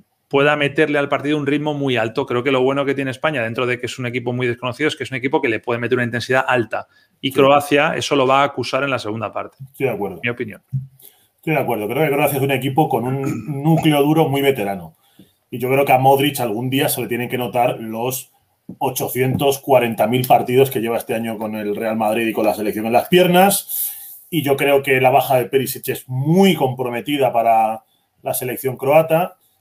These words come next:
Speaker 2: Y yo creo que España, lo digo en serio, no he sido el, el, el tipo que más ha confiado en España durante todo el torneo. Pero ahora, igual que antes lo decía,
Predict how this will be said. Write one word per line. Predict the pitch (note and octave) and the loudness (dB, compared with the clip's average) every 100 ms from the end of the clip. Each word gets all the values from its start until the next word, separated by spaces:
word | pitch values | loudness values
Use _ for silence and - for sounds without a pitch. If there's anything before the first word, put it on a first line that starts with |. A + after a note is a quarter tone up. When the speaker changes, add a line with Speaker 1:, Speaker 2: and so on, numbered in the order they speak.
| - - _ _ _ | -20 -20 _ _ _
Speaker 2:
Y | - C#3 | -2 0
yo | B2+ E3+ | 0 0
creo | A3+ A3 | 2 2
que | |
España, | F#3+ - F#3+ G3+ G#3 F3+ D3 A#2+ G#2+ G#2+ G2+ | 2 4 4 6 4 4 2 0 -6 -18 -16
lo | - A#2+ | -6 0
digo | D3 F#3+ | 2 2
en | |
serio, | - F3 G3+ | 0 -2 -2
no | G2+ G#2+ B2+ C3 D3+ | -6 -12 -14 -8 2
he | F#3 | 2
sido | - F#3 E3 | 4 4 4
el, | C#3 D#3 | 2 -2
el, | C#3 B2+ | -4 -2
el | B2+ | -6
tipo | A#2 C3 B2 | -6 -4 -2
que | B2 | -4
más | A#2+ | -6
ha | - | -4
confiado | A#2+ A2+ B2 A#2 | -4 -4 -4 -4
en | A2 | -6
España | - A#2+ A#2 | -8 -6 -6
durante | A2 G#2 G2+ | -4 -6 -6
todo | G2+ A2 | -8 -8
el | G2+ | -8
torneo. | G2+ C#3 E3 - _ _ _ _ | -6 -2 -4 -4 _ _ _ _
Pero | - A#2+ A2 | -2 2 6
ahora, | B2+ D3+ E3+ B3+ - | 6 8 6 4 0
igual | B2 B2 B2 | 2 2 4
que | |
antes | C#3+ C#3+ C3+ | 2 2 0
lo | C#3+ | 2
decía, | C3 F#3+ F#3 F3+ G#3+ | 0 2 2 2 0